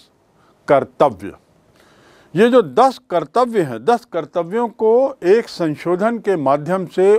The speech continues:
उन्नीस सौ छिहत्तर में जोड़ा गया। संविधान में एक संशोधन करके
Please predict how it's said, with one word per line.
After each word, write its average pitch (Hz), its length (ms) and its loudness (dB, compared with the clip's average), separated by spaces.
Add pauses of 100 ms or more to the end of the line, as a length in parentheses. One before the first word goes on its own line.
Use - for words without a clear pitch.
(160)
उन्नीस 175 480 -2
सौ 180 160 -2 (120)
छिहत्तर 156 560 0
में 139 180 -4
जोड़ा 104 260 -2
गया। 95 260 -12 (800)
संविधान 147 640 2
में 180 200 -2
एक 185 160 2
संशोधन 160 580 -2
करके 170 500 0